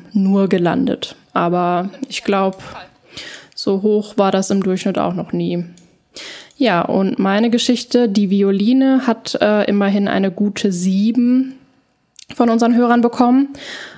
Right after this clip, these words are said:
Ähm, da hab ich aber auch einige Zehnen gesehen. Also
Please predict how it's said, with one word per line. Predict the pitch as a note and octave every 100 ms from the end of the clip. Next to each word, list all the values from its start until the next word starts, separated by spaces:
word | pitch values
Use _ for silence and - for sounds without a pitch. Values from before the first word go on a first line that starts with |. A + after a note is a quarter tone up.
| -
Ähm, | - G#3+ G#3+ A3 A3 A3 A3 A3 A3 A3 -
da | A3
hab | G#3+
ich | C4
aber | C4+ C4 -
auch | D#4 F4+ - - -
einige | C#4 C#4 C#4+ C4+
Zehnen | C#4 - A#3+ A3+ G#3 G3 F#3+ F#3 - -
gesehen. | A3 F#3+ F#3+ F3+ - G3+
Also | - F#3 F#3 F#3+ G3 G3 G3+ G3+